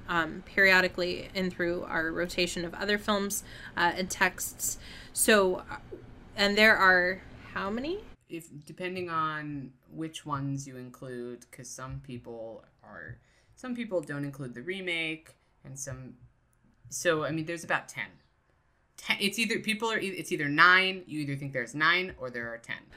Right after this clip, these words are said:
Speaker 1: Okay, and we'll go through all of them 'cause I think that it will be cathartic to casually and systematically destroy <laughs> the, the remake. Um,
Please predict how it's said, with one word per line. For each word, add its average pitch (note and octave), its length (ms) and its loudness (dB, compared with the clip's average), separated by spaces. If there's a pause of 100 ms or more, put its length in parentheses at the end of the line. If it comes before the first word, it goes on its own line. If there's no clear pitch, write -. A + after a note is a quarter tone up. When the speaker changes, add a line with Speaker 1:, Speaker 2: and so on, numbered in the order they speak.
Speaker 1:
Okay, F#3+ 360 -2
and G3 180 0
we'll C4 140 12
go C#4+ 180 8
through C#4 220 4
all A3 200 8
of G#3+ 80 0
them A3 240 4
'cause G#3+ 180 -6
I G3 80 4
think G3+ 360 -2
that F#3 220 2 (440)
it F#3 160 -4
will G3 100 2
be F#3 180 2
cathartic F3 640 0
to E3+ 320 -2 (600)
casually F3 840 2 (760)
and F3 180 -6
systematically E3 1160 -4 (720)
destroy D#3+ 640 -2 (260)
<laughs> - 240 -16
the, D3 180 -6 (260)
the E3+ 100 -2
remake. D#3 380 -6 (480)
Um, F#3+ 460 8